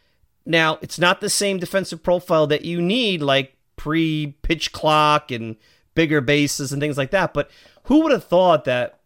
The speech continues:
what really impressed me most about Alvarez would be his defense? I never had that on the bingo card, I'll tell you that.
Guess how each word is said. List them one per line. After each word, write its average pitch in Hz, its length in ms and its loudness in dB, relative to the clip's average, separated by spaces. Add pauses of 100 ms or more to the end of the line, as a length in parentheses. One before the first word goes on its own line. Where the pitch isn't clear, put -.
(140)
what 127 240 -4
really 190 360 -2
impressed 156 480 -4
me 131 80 -6
most 131 400 -4
about 110 140 -6
Alvarez 113 760 -6 (480)
would 131 140 -4
be 135 120 0
his 120 120 -4
defense? 123 380 -6
I 170 80 -2
never 165 280 0
had 131 180 -2
that 139 160 2
on 110 120 -4
the 104 60 -10
bingo 101 300 -12
card, 101 280 -10
I'll 101 80 -12
tell 127 160 -8
you 107 180 -10
that. 110 340 -12